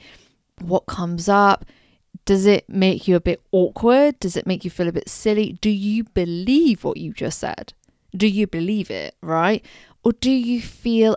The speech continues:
empowered? Do you feel, like, this sort of switch inside of you? Something just seems to, "Oof, yeah, I trust myself." You believe yourself. You believe that you trust yourself. So that's all I do, is that affirmation, simple, hand on heart,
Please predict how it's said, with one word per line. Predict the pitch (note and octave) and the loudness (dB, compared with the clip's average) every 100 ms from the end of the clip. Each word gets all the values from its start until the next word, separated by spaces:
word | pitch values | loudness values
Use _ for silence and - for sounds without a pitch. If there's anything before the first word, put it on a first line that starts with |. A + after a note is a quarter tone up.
| - | 0
empowered? | G3 G3 - - B3+ C4 A3 D3+ | -4 -4 -10 -12 -8 0 2 2
Do | G3 | -2
you | G3+ | -8
feel, | - B3+ | -6 -6
like, | B3 - - | -4 -6 -8
this | G3 | -6
sort | - A#3+ - | -4 -2 -2
of | G3 | -4
switch | - - - G#3 G#3 - - | -8 -10 -12 -8 -6 -6 -6
inside | F3 E3+ - F3+ E3+ | -8 -6 0 0 0
of | |
you? | D3+ | -2
Something | D3 F#3+ G#3 | -2 0 0
just | G3+ F3+ | 0 -2
seems | G3+ F#3 F3+ | -2 -6 -4
to, | - F3 E3 _ _ _ _ _ _ _ - | -2 0 -2 _ _ _ _ _ _ _ -6
"Oof, | C#4 A#3 - - _ - - _ _ | -4 -4 -8 -20 _ -20 -20 _ _
yeah, | C4 C#4+ | -10 -6
I | C4+ | -6
trust | - A#3+ - | -6 -6 -6
myself." | D#3+ D3+ | -6 -6
You | F3+ G3+ | -4 0
believe | B3 B3+ B3+ B3+ C4 C#4+ D4+ D4 G#3+ | 2 2 0 -2 0 0 0 0 0
yourself. | E3+ D3+ - D3 C#3 - - - - | 0 0 -2 -4 -6 -10 -14 -20 -10
You | G#3+ A3 | -4 -2
believe | G#3+ G#3 G#3 A#3 B3+ G3+ | 0 -2 -2 -2 -2 -2
that | - | -8
you | - | -10
trust | - F3 E3+ - | -4 -4 -2 -2
yourself. | G3+ - A#3 D#4 E4 _ _ _ _ _ | -2 -2 -2 -2 -6 _ _ _ _ _
So | - A#3 | -14 -8
that's | A#3 C#4 - - | -2 -2 -2 -4
all | A#3+ B3 | 0 2
I | A#3 | 2
do, | A#3 | 2
is | G#3+ D3+ | 0 -2
that | G3 - | -4 -4
affirmation, | B3 - A3+ A3+ G#3+ - C#3+ | -4 -4 0 2 0 -2 -6
simple, | C3+ - B3+ G#3+ D#3 | -6 0 0 0 -2
hand | D3 - G#3 B3+ C#4 | -8 -6 0 2 2
on | C#4+ | 0
heart, | A#3 E3+ - | 0 0 -2